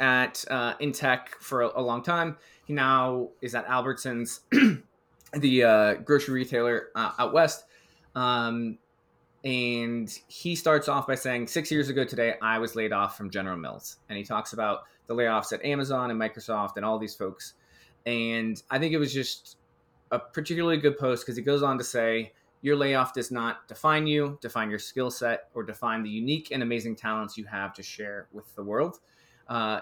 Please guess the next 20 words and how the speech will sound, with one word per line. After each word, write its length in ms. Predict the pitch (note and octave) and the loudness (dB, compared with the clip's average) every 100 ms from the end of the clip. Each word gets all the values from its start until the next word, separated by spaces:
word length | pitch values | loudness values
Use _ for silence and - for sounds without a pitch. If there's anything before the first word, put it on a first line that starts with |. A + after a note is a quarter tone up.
| - | -8
it's 160 | B2+ B2+ | -12 -6
really, 320 | C3+ D#3 D3+ | 0 2 4
really 260 | D3 C#3+ C#3 | 4 2 -2
easy 640 | C3+ C3 B2 B2 B2 A#2 - _ - | -2 -2 -2 -6 -6 -8 -12 _ -10
when 680 | A#2+ A#2+ A#2 A#2 A2+ A2+ - _ _ _ _ _ _ _ - | -4 -2 -2 -2 -4 -6 -8 _ _ _ _ _ _ _ -14
we 200 | B2 A#2+ | -8 -8
see 560 | - - B2+ B2 B2 | -6 -6 -4 -4 -4
this 200 | A2 A#2+ | -4 -6
type 240 | - A#2+ A2+ | -2 -4 -2
of 100 | G2+ | -6
news 360 | G#2+ G#2+ G#2 - | -6 -6 -8 -8
that 120 | G2 | -8
it, 180 | G2 - | -8 -6
to, 140 | G#2 - | -8 -6
like 80 | - | -8
I 40 | |
said, 200 | - A2 G2+ | -4 -4 -4
to 60 | |
go 160 | G#2 G#2+ | -4 -4
doomsdayer, 600 | G#2+ A2+ A2+ - C#2+ | -4 -6 -6 -8 -8